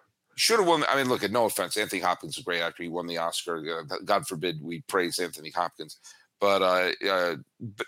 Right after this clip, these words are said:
Chadwick Boseman and Ma Rainey was un-, uh, unbelievable performance that he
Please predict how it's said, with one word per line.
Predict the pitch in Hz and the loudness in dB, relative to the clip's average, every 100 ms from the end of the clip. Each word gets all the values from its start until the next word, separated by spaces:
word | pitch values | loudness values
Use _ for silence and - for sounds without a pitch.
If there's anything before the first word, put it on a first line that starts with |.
| - | 2
Chadwick | 160 135 117 | 4 4 4
Boseman | 123 101 107 | 2 2 0
and | 98 98 | 0 2
Ma | 101 | 4
Rainey | 98 101 101 95 85 78 | 4 4 4 2 -2 -4
was | 90 87 - - | -4 -4 -6 -2
un-, | 95 104 98 87 | 2 4 2 -2
uh, | 95 - | -2 4
unbelievable | 143 131 110 98 98 87 78 80 | 4 4 2 4 2 0 -4 -6
performance | - 76 - 87 78 71 - - | -6 -10 -6 -6 -6 -8 -8 -8
that | 80 78 | -10 -6
he | 85 | -6